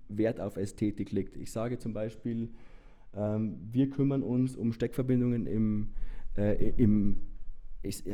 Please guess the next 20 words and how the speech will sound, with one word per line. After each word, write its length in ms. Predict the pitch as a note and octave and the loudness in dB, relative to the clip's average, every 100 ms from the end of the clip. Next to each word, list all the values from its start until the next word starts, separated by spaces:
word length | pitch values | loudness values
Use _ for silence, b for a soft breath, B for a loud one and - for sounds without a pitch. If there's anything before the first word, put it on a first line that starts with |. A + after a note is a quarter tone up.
| - | -10
keine 240 | - G2+ F#2+ | -4 -2 0
Ahnung, 160 | G#2 G#2 | 0 -2
Steckverbindungen 600 | A2+ - G2+ G#2 G#2+ G2+ | -4 -4 -2 0 0 0
war 120 | G#2+ | -2
jetzt 140 | G2+ | 0
irgendwas 340 | A#2+ B2+ G#2+ G2+ | 0 0 0 -4
gesagt, 220 | G#2 G#2 | -6 -4
ne? 140 | A#2+ | -4
Aber, 320 | G2+ G#2+ G#2+ - | -4 -6 -6 -6
äh, 120 | G#2 | -6
wir 80 | A2+ | -2
kümmern 260 | C#3+ D3+ | 0 2
uns 160 | C3 C3 | 2 0
um 120 | A2+ | -4
Steckverbindungen, 760 | - A#2+ C3 B2+ B2+ B2+ A#2+ - | -4 -4 -2 0 0 0 0 0
die 140 | A#2+ | 0
irgendwo 600 | C#3 E3 C#3+ A#2+ C3 C#3+ | 2 2 2 0 0 0
ver-, 160 | C#3+ A2+ | -2 -4
verschwinden, 720 | A#2 A#2+ - C3 D#3 D3+ C#3 | -4 -4 0 2 2 0 -2
die 420 | B2 B2+ B2+ B2+ | 0 0 0 -4